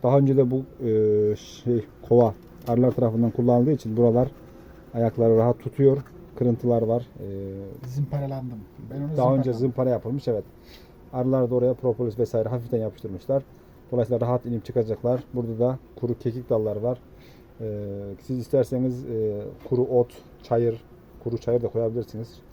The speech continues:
Speaker 1: Çok daha etkili
Speaker 2: Kuru
Speaker 1: oluyor.
Speaker 2: sap.
Speaker 1: Kuru sap,
Speaker 2: Sap
Speaker 1: evet.
Speaker 2: çok güzel oluyor. Böyle halka şeklinde yapılıp içine konursa.
Speaker 1: Evet. Bir çuvalda kuru sap vardı ama onu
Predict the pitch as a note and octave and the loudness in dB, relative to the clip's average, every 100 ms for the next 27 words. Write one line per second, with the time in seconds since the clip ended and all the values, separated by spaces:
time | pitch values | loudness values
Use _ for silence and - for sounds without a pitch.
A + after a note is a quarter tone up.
0 | - - - - - A#2+ A2+ A2+ G#2 - | -20 -20 -20 -20 -10 -6 -2 -2 -2 -2
1 | A#2 G2+ A2 - - - - C3+ B2+ - | -4 -2 -4 -6 -14 -20 -10 -2 -2 -2
2 | A#2 A#2 A2 G2 - D#3 - C#3 D3 C3 | -6 -4 -6 -6 -10 -14 -12 -10 -10 -8
3 | A#2+ B2+ B2+ A#2+ C3 C3+ C#3+ C#3+ B2+ B2+ | -10 -12 -12 -12 -12 -12 -12 -12 -12 -12
4 | C3 D3 C#3+ - - C3+ B2+ C3+ A2 F#2 | -12 -12 -16 -16 -18 -18 -10 -4 -4 -4
5 | D3 - - B2 B2+ C3+ B2+ B2+ - C3 | -10 -16 -6 -2 -2 0 0 0 -2 -4
6 | B2 B2+ A#2+ A#2 A#2+ A#2 C3 A#2+ C3 - | -2 -4 0 0 0 0 -2 -2 -4 -10
7 | A#2 A#2+ B2 | -6 -4 -4